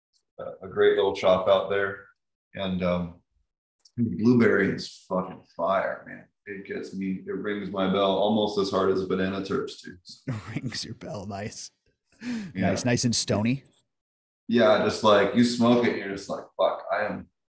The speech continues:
Speaker 1: I'm fucked up right now."
Speaker 2: Too high. That's what I like. I like
Speaker 1: Not, not necessarily too high, but, like, within, like, two minutes, you know that you just smoked a bowl. There's no, like,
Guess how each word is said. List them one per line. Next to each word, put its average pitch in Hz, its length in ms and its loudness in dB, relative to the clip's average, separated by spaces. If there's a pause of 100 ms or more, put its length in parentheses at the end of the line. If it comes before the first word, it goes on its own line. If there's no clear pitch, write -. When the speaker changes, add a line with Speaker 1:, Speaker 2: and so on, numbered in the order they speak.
(560)
Speaker 1:
I'm 113 140 -14
fucked - 240 -6
up 139 180 -2
right - 140 -6
now." - 500 -14
Speaker 2:
Too 135 240 2
high. 101 360 -2 (180)
That's 151 240 2
what 175 100 2
I 160 120 6
like. 139 380 4
I 127 120 0
like 147 220 4
Speaker 1:
Not, 160 240 2 (760)
not 147 200 -6
necessarily 160 460 4
too 143 160 6
high, 120 340 6
but, - 180 0
like, 113 340 0
within, 127 340 4
like, 110 220 0
two 151 200 0
minutes, 127 380 0
you 120 140 4
know 120 280 2
that - 120 -4
you - 80 -12
just - 220 -18
smoked - 240 -18
a - 40 -12
bowl. 95 320 -2
There's 95 160 -4
no, 107 260 0
like, 98 240 2